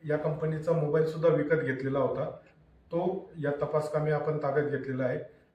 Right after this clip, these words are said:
तसेच त्याने घरातून एक लाख सत्त्याऐंशी हजार रुपये काढून दिले कॅश स्वरूपामध्ये, ते सुद्धा आपण गुन्ह्याच्या तपासकामी ताब्यात घेतलेले आहेत. आरोपी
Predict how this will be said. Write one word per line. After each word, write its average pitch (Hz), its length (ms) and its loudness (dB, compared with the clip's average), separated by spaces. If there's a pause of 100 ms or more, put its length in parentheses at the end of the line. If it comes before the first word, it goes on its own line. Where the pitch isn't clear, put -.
(160)
तसेच 170 340 -4
त्याने 160 180 2
घरातून 143 600 0 (680)
एक 165 220 -4
लाख 180 140 4
सत्त्याऐंशी 160 640 -2
हजार 151 320 4
रुपये 147 420 4 (520)
काढून 147 280 2
दिले 147 260 2
कॅश 135 200 2
स्वरूपामध्ये, 127 760 -4 (440)
ते 151 80 -2
सुद्धा 151 280 2
आपण 156 280 2
गुन्ह्याच्या 147 340 -4
तपासकामी 143 520 -6
ताब्यात 139 320 -4
घेतलेले 123 340 -8
आहेत. 120 180 -8 (680)
आरोपी 165 600 -2